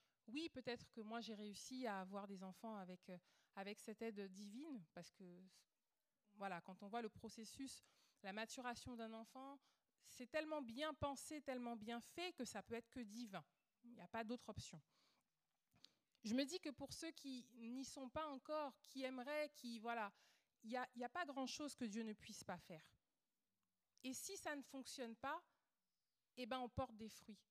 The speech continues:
Dans tous les cas, on portera des fruits. Et je crois sincèrement que Dieu, il a un message d'espoir pour tous les couples stériles, pour toutes les personnes qui n'ont pas encore d'enfants.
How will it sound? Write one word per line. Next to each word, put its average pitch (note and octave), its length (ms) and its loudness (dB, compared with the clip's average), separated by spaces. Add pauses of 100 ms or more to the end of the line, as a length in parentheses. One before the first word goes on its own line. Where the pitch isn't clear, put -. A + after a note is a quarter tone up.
Dans A3+ 200 -2
tous - 200 -2
les A#3+ 100 2
cas, G#3+ 240 -6 (120)
on G3+ 80 -6
portera G3 500 -2
des F3+ 120 -8
fruits. - 280 -18 (1400)
Et A3+ 40 0
je A#3+ 120 4
crois E4+ 200 6
sincèrement D#4 520 0
que C4 180 2
Dieu, A#3 360 0 (500)
il B3+ 140 0
a C#4+ 120 6
un C#4 40 4
message C4 440 2
d'espoir A#3 460 -2
pour - 180 -10
tous - 140 -8
les B3 140 0
couples A#3 360 -2
stériles, F#3 440 -8 (140)
pour - 200 -2
toutes - 240 -10
les B3 100 -2
personnes A3+ 460 -4
qui A3+ 100 -8
n'ont G3 240 -8
pas F#3+ 180 0
encore F3 300 -2
d'enfants. E3 360 -4